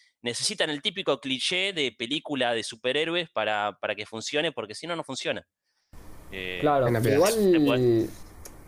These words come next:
Speaker 2: no tiene, o sea, ¿este personaje nuevo pertenece a un cómic o es algo creado desde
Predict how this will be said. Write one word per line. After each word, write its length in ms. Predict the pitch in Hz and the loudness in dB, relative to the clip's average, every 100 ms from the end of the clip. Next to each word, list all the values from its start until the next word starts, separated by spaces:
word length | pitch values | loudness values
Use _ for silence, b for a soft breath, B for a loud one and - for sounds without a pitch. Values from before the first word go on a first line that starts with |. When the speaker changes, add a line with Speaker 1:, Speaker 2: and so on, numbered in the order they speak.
| - - | -14 0
Speaker 2:
no 200 | 156 190 | 2 2
tiene, 760 | 175 262 208 131 123 120 120 - | 4 6 6 6 6 4 4 2
o 100 | 123 | 2
sea, 260 | 135 127 | 2 4
¿este 220 | 120 180 180 | 4 4 4
personaje 540 | 143 127 151 165 151 | 2 2 2 2 4
nuevo 360 | 143 131 117 - - | 6 6 4 0 -2
pertenece 480 | 131 120 123 156 165 | 2 4 4 4 4
a 40 | |
un 100 | 139 | 4
cómic 500 | 131 156 202 185 147 - - - - - | 6 6 6 6 2 -12 -18 -18 -16 -4
o 160 | - 131 | 4 4
es 100 | 139 | 6
algo 300 | 135 135 127 | 6 6 6
creado 460 | 123 127 131 123 | 6 6 8 6
desde 260 | 117 117 | 6 6